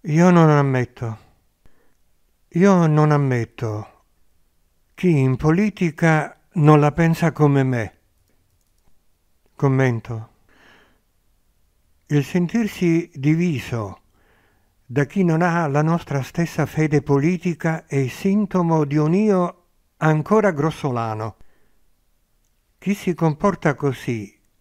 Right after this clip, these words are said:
vive alla fascia delle incarnazioni istintive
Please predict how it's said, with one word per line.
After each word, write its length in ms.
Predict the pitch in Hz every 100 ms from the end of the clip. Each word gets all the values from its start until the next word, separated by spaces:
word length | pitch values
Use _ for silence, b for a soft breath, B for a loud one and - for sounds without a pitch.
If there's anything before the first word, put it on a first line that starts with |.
| -
vive 300 | 120 196 170
alla 160 | 139 143
fascia 480 | - 165 139 - 131
delle 320 | 143 147 131
incarnazioni 1000 | 127 127 160 135 147 147 - 175 151 131
istintive 1120 | 131 - 135 123 117 127 113 120 147 b